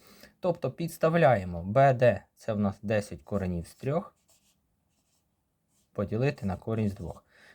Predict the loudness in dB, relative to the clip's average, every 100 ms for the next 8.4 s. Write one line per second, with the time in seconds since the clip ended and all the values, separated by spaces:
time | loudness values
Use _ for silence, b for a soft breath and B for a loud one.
0 | b 2 2 2 2 2 0 -2 -4 -4
1 | -6 -8 -8 -6 -8 -8 -10 -4 -4 -4
2 | -6 -4 0 2 0 -4 -10 -8 -6 -8
3 | -2 0 0 -2 -8 -8 -2 0 0 -4
4 | -6 -8 -6 -4 -4 -4 -4 -4 -6 _
5 | _ _ _ _ -8 -6 -4 -8 -2 -2
6 | -2 -4 -12 -10 -10 -6 -4 -2 -2 -4
7 | -4 -4 -4 0 2 2 -2 -4 -4 -2
8 | 0 0 -2 -6